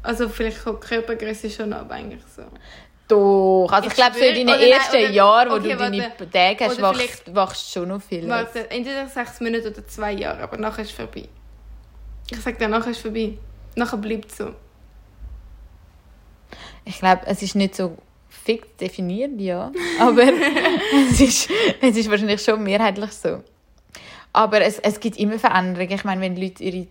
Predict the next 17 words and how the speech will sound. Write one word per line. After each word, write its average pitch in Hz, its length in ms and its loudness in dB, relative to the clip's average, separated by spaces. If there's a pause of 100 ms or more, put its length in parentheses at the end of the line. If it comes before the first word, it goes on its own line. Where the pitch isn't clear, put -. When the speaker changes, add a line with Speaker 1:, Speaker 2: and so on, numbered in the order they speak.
(100)
Speaker 2:
Pillen 220 280 -4
nehmen 208 180 -2
oder 196 220 -12
so, 190 520 -4
oder 180 200 -4
sie 180 200 -12
Pillen 208 200 -2
Speaker 1:
Ja, 180 80 2
aber 220 180 4 (160)
das 208 80 4
Speaker 2:
absetzen. 226 200 0
Speaker 1:
sind 214 100 6
ja 226 100 -2
so 220 200 -10
Hormonveränderungen 226 1160 -8
und 277 100 -18
so. - 120 -18